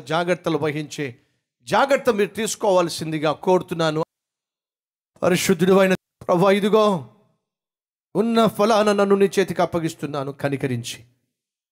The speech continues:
నన్ను క్షమించి, చేసిన ప్రతి పాపమును మన్నించి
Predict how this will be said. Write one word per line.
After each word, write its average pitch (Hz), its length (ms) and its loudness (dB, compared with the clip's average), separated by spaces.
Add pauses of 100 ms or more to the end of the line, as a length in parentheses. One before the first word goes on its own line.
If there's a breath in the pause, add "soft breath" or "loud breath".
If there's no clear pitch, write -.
నన్ను 226 300 2
క్షమించి, 247 720 2 (3000)
చేసిన 277 400 2
ప్రతి 269 280 0
పాపమును 262 600 0
మన్నించి 277 680 2